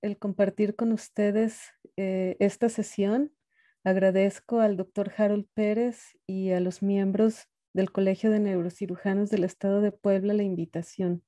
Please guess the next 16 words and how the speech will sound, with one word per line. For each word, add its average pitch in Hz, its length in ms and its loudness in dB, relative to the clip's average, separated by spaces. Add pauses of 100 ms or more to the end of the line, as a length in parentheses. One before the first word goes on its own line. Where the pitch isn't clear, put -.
(160)
Les 196 180 4
voy 214 140 8
a 226 40 10
hablar 220 240 8
el 214 100 4
día 208 140 4
de 208 160 4
hoy 202 420 2
sobre 202 680 2 (280)
el 185 500 0 (460)
tratamiento 185 680 4
quirúrgico 202 580 2
de 190 100 4
los 175 180 2
gliomas. 185 600 2 (1000)
Y 208 680 8